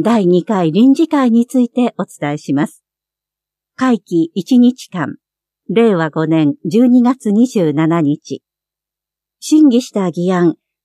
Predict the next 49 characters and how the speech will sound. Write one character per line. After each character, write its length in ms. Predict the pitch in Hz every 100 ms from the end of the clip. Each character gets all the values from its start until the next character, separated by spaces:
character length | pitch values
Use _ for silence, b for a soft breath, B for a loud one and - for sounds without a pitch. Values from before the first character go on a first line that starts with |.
| _
区 100 | -
長 320 | - 262 190
提 260 | - 220 233
出 260 | - 220
議 220 | 202 196 170
案 200 | 139 - -
二 160 | 202
件、 300 | - 165 113 - _ _
計 260 | - 180 139
二 180 | 156 170
件。 200 | 185 135 _ _ _ _ _ _ _ _ _ _ _
長 260 | - 247 285
期 120 | -
化 160 | 311
す 160 | 302 277
る 160 | 262 254
物 200 | 220 226
価 160 | - 254
高 220 | 240 226
騰 220 | - 214
に 160 | 202 202
よ 140 | 196
り 200 | 185 180
影 180 | - 202
響 280 | 202 196 175
を 100 | 170
受 220 | 180 180
け 0 |
て 160 | 160 156
い 120 | 143
る 180 | 143 147 - _ _ _ _ _
子 100 | -
育 320 | 180 269 262
て 160 | 262 247
世 160 | 254 233
帯 320 | 185 170 151
や 140 | 151
低 240 | - 254 277
所 180 | 285
得 240 | 277 269 277
世 180 | - 277
帯 260 | 240 214 196
へ 80 |
の 160 | 175 196
支 220 | - 208
援 220 | 220 214
な 140 | 208 220
ど 240 | 175
を 40 | 170